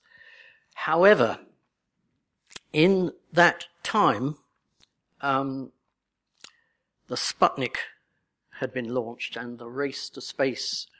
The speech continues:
had started. And the significance of this, um, was twofold. Number one, the Soviets being first into space with Sputnik was a, um, a psychological bro-, blow, if you like, to, to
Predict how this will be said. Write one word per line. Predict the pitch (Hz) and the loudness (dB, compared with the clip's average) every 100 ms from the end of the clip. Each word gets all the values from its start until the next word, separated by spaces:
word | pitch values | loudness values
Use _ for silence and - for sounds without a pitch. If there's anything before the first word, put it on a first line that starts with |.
| - | -12
had | - - _ | -8 -8 _
started. | - - 143 139 - 110 - - - - | -8 0 2 0 -2 -14 -16 -20 -20 -8
And | 135 135 127 | -4 -2 0
the | 139 139 _ _ | -2 -2 _ _
significance | - - 127 143 180 - 151 - | -10 -6 0 2 2 2 2 2
of | 127 | 0
this, | 127 127 - - - _ _ _ _ _ _ - | 4 4 2 -2 -6 _ _ _ _ _ _ 0
um, | 123 123 120 120 127 - _ _ _ _ _ _ _ _ - | 4 4 2 -2 -6 -14 _ _ _ _ _ _ _ _ -4
was | 139 | 0
twofold. | - 214 - 135 135 156 135 | 6 6 8 8 8 4 4
Number | 143 127 | 2 2
one, | 131 175 156 143 | 6 6 6 4
the | 127 | 2
Soviets | - 156 139 135 - | 6 6 6 -2 -2
being | 147 131 | -2 -2
first | 127 151 135 - | 0 2 2 0
into | 127 123 - | -4 -4 -6
space | - 147 131 - | 0 4 4 2
with | 117 | -4
Sputnik | - - 147 - 135 - | -4 2 2 4 -4 -2
was | 127 | -2
a, | 120 123 123 _ - - - - _ - | -2 -4 -8 _ -20 -20 -20 -20 _ -6
um, | 120 113 113 110 - - _ _ - | -2 -2 -4 -10 -14 -20 _ _ -10
a | |
psychological | - - 170 170 - 135 127 127 120 127 | -6 0 6 6 6 6 6 4 -2 -4
bro-, | 107 131 135 135 | 0 8 10 10
blow, | - 143 139 147 | 8 8 8 8
if | 139 - | 4 0
you | 127 | 2
like, | 135 147 - | 4 4 0
to, | - 123 | -4 -4
to | - 135 127 | -4 -6 -6